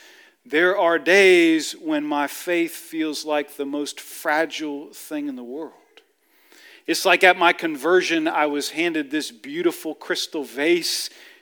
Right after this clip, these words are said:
to hold on to and not drop and not let go of. And there are days it looks beautiful, and I have it sitting up on my mantle, and people say to me, "Man, your faith looks great, and you're a pastor, and you pray well in public, and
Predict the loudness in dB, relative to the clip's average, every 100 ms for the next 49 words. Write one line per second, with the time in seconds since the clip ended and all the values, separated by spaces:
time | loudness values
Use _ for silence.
0 | -10 -6 2 6 6 4 2 2 0 0
1 | 2 2 0 4 4 4 2 0 4 4
2 | 4 -2 4 2 4 0 0 0 2 4
3 | 2 0 -10 -12 -2 2 6 6 8 10
4 | 10 8 2 2 0 0 -2 2 4 6
5 | 4 4 4 8 8 6 2 2 4 4
6 | 4 4 6 6 6 6 4 0 0 0
7 | -4 -4 0 4 4 2 0 -4 -10 4
8 | 4 6 2 4 4 4 4 0 -2 4
9 | 8 8 4 -2 -4 -14 2 2 4 6
10 | 8 8 4 2 4 4 2 -2 2 8
11 | 8 10 8 6 2 4 4 8 8 8
12 | 4 -4 -4